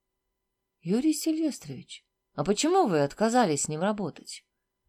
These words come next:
«Видите ли, старший инспектор, я никогда не подписываю договор, не выяснив для себя подробности о заказчике».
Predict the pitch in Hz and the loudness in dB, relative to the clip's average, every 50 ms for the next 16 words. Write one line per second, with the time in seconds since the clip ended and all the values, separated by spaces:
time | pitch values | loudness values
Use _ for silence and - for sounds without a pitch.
0 | _ _ _ _ _ _ _ _ _ _ - - 147 151 226 254 247 - 247 220 | _ _ _ _ _ _ _ _ _ _ -10 -8 -4 -2 -2 -2 -2 -4 -10 -10
1 | - - - 226 202 202 196 196 190 185 180 - - - - - - - - 170 | -10 -10 -8 -6 -6 -4 -4 -2 -2 -4 -4 -6 -12 -20 -16 -12 -12 -4 -2 0
2 | 165 160 156 - - - 170 - - 175 175 170 - - - _ - 156 123 - | 0 0 0 -2 -4 -6 -6 -8 -8 -8 -8 -6 -8 -10 -12 _ -12 -12 -12 -12
3 | - - _ - - - - - _ _ _ _ _ _ _ - 151 170 185 202 | -14 -20 _ -20 -20 -20 -20 -20 _ _ _ _ _ _ _ -6 0 2 4 4
4 | 226 240 - - 277 254 247 196 165 - 160 147 135 135 131 - - - 151 143 | 4 2 2 -2 -2 -2 -2 -6 -2 0 -2 -2 -2 -4 -10 -14 -14 -10 -8 -8
5 | 139 - 147 139 - - - 147 131 - - 147 127 135 135 131 123 147 123 139 | -6 -6 -8 -10 -10 -10 -10 -6 -6 -6 -6 -6 -8 -8 -8 -6 -4 -6 -4 -2
6 | 143 135 135 156 170 - - - _ _ _ _ - 170 180 196 202 180 185 226 | -4 -4 -4 -8 -12 -12 -14 -20 _ _ _ _ 0 4 6 6 6 6 4 2
7 | 233 214 196 180 - - 202 196 180 180 170 175 196 190 - - - 190 185 208 | 2 2 0 -2 -2 -2 -2 -2 -4 -4 -4 -2 -2 -2 -2 -4 -6 -6 -2 -2
8 | 226 226 - - - 214 202 190 208 220 208 165 147 139 135 143 - - - - | -2 -2 -2 -2 -2 -2 0 0 0 0 0 -2 -2 -6 -8 -6 -8 -8 -8 -8
9 | - - - 160 147 156 151 147 - - 180 170 135 - - - - - _ _ | -8 -6 -6 -6 -6 -6 -8 -10 -10 -12 -12 -10 -10 -12 -12 -12 -12 -14 _ _
10 | - - _ | -20 -20 _